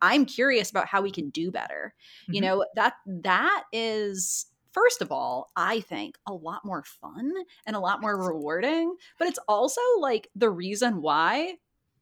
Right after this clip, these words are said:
Speaker 1: if all you're focused on is, "How can I do this right?" you're just gonna spin your wheels
Speaker 2: Oh, for sure.
Speaker 1: because you have to get curious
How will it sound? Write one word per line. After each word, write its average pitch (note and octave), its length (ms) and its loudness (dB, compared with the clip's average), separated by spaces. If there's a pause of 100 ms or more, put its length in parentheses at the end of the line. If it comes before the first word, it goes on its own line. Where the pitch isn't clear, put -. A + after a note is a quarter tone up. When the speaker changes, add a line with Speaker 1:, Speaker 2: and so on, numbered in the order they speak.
(520)
Speaker 1:
if C4+ 180 2
all F#3+ 160 6
you're C#4 140 2
focused F3+ 360 -2
on B3 160 2
is, E3 140 -2
"How E3+ 220 2
can F#3+ 120 -6
I F3+ 120 -2
do E3 140 -6
this F3 260 -6
right?" C#3+ 400 -2
you're G3 180 -2
just F3 260 0
gonna E3 160 -4
spin D3+ 220 -6
your - 140 -10
wheels - 380 -12 (340)
Speaker 2:
Oh, G#3+ 100 -6
for A3 160 0
sure. G3 220 2
Speaker 1:
because F#3 180 -4
you G#3+ 160 -2
have G3+ 360 -4
to G#3 100 -2
get F#3+ 200 -4
curious A#3 760 -2